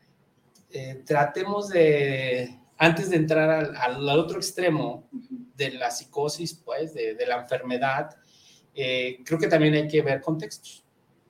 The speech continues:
Speaker 1: ¿no? Porque también estas madres, bueno, no dice que estuvieran locas, tampoco las menciona así. Habla de una circunstancia de hambruna tremenda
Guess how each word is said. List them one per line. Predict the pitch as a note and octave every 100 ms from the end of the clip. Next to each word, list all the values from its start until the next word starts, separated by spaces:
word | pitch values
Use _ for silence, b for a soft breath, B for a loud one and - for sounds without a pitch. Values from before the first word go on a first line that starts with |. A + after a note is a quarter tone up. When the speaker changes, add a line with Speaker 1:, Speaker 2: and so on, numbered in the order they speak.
| _
Speaker 1:
¿no? | - -
Porque | - -
también | C3+ C#3 D3+ E3 - B B -
estas | D3 C#3+ E3 E3
madres, | F#3 E3 D#3+ E3+ - - _ _ _ _
bueno, | G#2+ A2
no | B2+ C3
dice | C#3 D3
que | -
estuvieran | - A#2+ A#2+
locas, | E3+ G3 -
tampoco | - A2 - C3
las | A#2
menciona | A2 G#2+ A#2+ A#2+
así. | - C3 -
Habla | - C3 F#3
de | F3
una | F3+
circunstancia | E3+ D3+ C3+ B2+ C#3+ C#3+ E3 D3+
de | C3 A#2+
hambruna | A#2 C3+ D#3 E3 F3+ - _ _ _ _
tremenda | D#3+ D3+ C#3+ D3 D#3+ E3 -